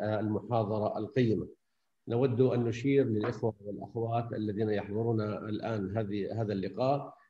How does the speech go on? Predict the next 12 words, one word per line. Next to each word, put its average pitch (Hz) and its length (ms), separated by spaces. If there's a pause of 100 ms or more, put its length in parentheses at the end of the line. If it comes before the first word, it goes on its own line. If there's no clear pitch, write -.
(140)
بأننا 123 480
بإذن 120 520
الله 135 360
سننشر 131 840
تسجيلًا 123 840
كاملًا 139 400
للمحاضرة 127 1000 (260)
عبر 113 260
حساب 120 460
مركز 123 580
عبد 101 180
الرحمن 113 440